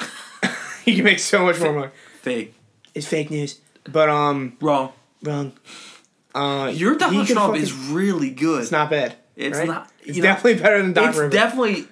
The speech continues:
Speaker 2: better than not bad.
Speaker 1: Yeah.
Speaker 2: It, uh, it's like
Speaker 1: It's pretty good.
Speaker 2: It's pretty mediocre. <laughs>
Speaker 1: Pretty, pretty mediocre.
Speaker 2: Pretty average.
Speaker 1: Yeah, thank you.
Speaker 2: <laughs>
Speaker 1: Just like my, I know. Uh,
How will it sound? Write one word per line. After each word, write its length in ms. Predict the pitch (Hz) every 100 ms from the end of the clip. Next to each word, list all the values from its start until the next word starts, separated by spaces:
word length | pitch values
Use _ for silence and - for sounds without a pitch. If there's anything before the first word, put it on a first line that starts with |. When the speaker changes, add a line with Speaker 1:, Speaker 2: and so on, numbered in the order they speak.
| 151
Speaker 2:
better 380 | 185 180 180
than 120 | 143 139
not 220 | 113 107
bad. 260 | 95 87 - _ _ _ _
Speaker 1:
Yeah. 240 | 156 151 - _ _ _ _ _ -
Speaker 2:
It, 240 | 151 -
uh, 100 | 131 -
it's 280 | 135 165 -
like 440 | 302 196 - - _ - - _ _
Speaker 1:
It's 100 | -
pretty 160 | 240
good. 200 | 240 226 -
Speaker 2:
It's 440 | 180 196 - - - _ _
pretty 260 | - 240 240
mediocre. 520 | 226 220 220 214 156
<laughs> 480 | - - - - -
Speaker 1:
Pretty, 800 | - 349 370 359 - - - 339
pretty 480 | - 403 339 320
mediocre. 500 | 294 269 240 190 160
Speaker 2:
Pretty 280 | - 240 262
average. 560 | 196 190 131 101 - -
Speaker 1:
Yeah, 160 | - 147
thank 320 | - 208 -
you. 80 | - 220 - 208
Speaker 2:
<laughs> 280 | - - 180
Speaker 1:
Just 140 | 180
like 180 | 180 180
my, 180 | 156 139
I 100 | 151
know. 160 | 135 139 -
Uh, 160 | 160 143